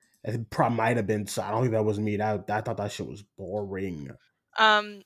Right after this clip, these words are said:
Speaker 2: you might not wanna get excited about that. You
Speaker 1: Oh,
Speaker 2: know,
Speaker 1: don't do
Speaker 2: movie.
Speaker 1: this.
Speaker 2: That's
Speaker 1: Oh.
Speaker 2: who's directing it.
Speaker 1: Oh, God,
Speaker 2: Um,
Speaker 1: so boring.
Speaker 2: <laughs>
Speaker 1: Oz Perkins?
Speaker 2: Yeah.
Speaker 1: Man, damn it.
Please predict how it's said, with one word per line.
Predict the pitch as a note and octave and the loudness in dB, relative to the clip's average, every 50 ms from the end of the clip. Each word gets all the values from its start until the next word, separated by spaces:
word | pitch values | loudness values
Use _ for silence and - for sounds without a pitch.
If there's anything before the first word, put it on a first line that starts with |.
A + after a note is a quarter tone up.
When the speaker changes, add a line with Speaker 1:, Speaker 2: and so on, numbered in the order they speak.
| - G3 | -14 -12
Speaker 2:
you | A3 A3+ G#3+ | -10 -8 -4
might | G#3+ A3 A3 G#3+ G#3+ G#3+ | -2 -2 -2 -2 -4 -8
not | G#3 G#3 G3 - F3+ | -4 -4 -2 -2 -2
wanna | F#3 F#3 F#3 | -4 -6 -6
get | F3+ F3+ F3 | -6 -8 -8
excited | E3+ - - E3 D#3+ D#3 D3 | -6 -4 -4 -4 -4 -4 -6
about | D#3 D3+ D3 - | -8 -10 -10 -8
that. | - D3+ D3 D3 - - - - | -8 -6 -4 -4 -6 -8 4 10
You | G#3 G#3 | 12 12
Speaker 1:
Oh, | G#3+ G#3 G3 F#3 F3+ | 12 12 12 12 12
Speaker 2:
know, | F3 | 12
Speaker 1:
don't | F3 D#3+ D#3 D3+ C#3 | 12 10 10 10 8
do | C3 C3+ | 8 8
Speaker 2:
movie. | C3 A#2+ | 8 8
Speaker 1:
this. | A#2+ A#2 A2+ G#2 - - - - - F3+ | 8 6 6 4 2 -2 -6 -2 2 4
Speaker 2:
That's | F#3 F3 - C3 A#2 | 4 4 2 -2 -8
Speaker 1:
Oh. | G#2+ G2 F#2+ F#2+ - - F#3+ F#3+ G3+ | -10 -10 -12 -14 -14 -14 -16 -8 -2
Speaker 2:
who's | A3+ A3 G#3 G3+ G#3 G#3 G#3 - - | 0 2 2 2 0 -2 -6 -6 -4
directing | A#3 A#3 A3+ G3+ F3+ E3 - - _ - E3+ E3 D#3+ | -4 -4 -2 0 0 0 0 -2 _ -8 -8 -6 -6
it. | D#3+ D#3+ D#3 D#3 D#3 D3 C#3+ - _ - - - - | -6 -4 -4 -4 -4 -4 -6 -10 _ -20 -18 -14 -10
Speaker 1:
Oh, | B2 | -6
God, | B2+ C3+ C#3 C3+ - G#3+ G#3+ G#3 G3+ G3 F#3+ F#3+ F#3 | -4 -2 -2 2 6 6 8 8 8 8 8 6 4
Speaker 2:
Um, | F#3 | 0
Speaker 1:
so | F#3 F#3+ G3 G3+ - B2+ B2 A#2+ G#2+ | -2 -4 -6 -6 -6 -6 -4 -2 -4
boring. | F#2+ F#2 A2+ A#2+ A#2+ B2 B2 A#2 G#2+ G2+ F#2+ F#2 F2+ F#2 - _ _ _ _ - | -4 -4 -6 -6 -4 -4 -4 -4 -2 -4 -4 -6 -6 -10 -14 _ _ _ _ 0
Speaker 2:
<laughs> | D#4 D4+ - - - - - D4 - - A4 - | 0 0 0 -4 -12 -16 -18 -18 -6 -6 -4 0
Speaker 1:
Oz | A#2 B2 B2 A#2+ A#2+ G#2+ - - | 2 2 2 2 2 0 -2 -4
Perkins? | - - A#2+ B2+ - - C#3 C3+ C#3 C#3 C#3 - - - - _ _ _ _ - _ _ _ - | -2 -2 -2 -2 0 2 2 2 2 0 -2 -4 -12 -18 -20 _ _ _ _ -20 _ _ _ -8
Speaker 2:
Yeah. | G#2 G#2+ G#2 - - G3 | -4 0 2 2 2 2
Speaker 1:
Man, | G#3 G2+ G2+ G2+ G2 F#2+ - - _ _ _ _ _ _ _ - | 0 0 -2 -4 -4 -6 -8 -14 _ _ _ _ _ _ _ -12
damn | C#2 - D#2+ | -10 -8 -6
it. | E2+ E2 - | -6 -6 -8